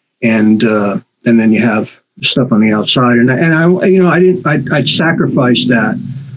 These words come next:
So in-, instead of going for the accolades of doing, you know, musically something that was,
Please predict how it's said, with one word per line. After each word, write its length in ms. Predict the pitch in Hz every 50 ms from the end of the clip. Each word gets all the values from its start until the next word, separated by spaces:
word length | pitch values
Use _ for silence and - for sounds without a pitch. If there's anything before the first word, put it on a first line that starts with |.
| - - - _ _
So 460 | - - - - - 135 127 127 123
in-, 180 | 123 123 123 120
instead 440 | 127 117 117 113 - - 151 131 127
of 100 | 120 -
going 340 | - 131 131 135 143 139 131
for 220 | 135 - 131 123
the 340 | - 123 113 107 104 90 - _ _ _ _ _ _ _ _ _ _ -
accolades 680 | 147 139 135 135 131 123 120 120 117 117 113 110 101 104
of 160 | 107 98 92
doing, 480 | - 131 123 120 120 123 117 113 - - _ _ - - -
you 100 | 135 127
know, 140 | 117 113 110
musically 560 | 117 120 139 143 131 - 143 - - 135 123
something 460 | 117 - - 127 123 117 - 123 120
that 180 | 113 113 117 123
was, 300 | 127 120 110 - -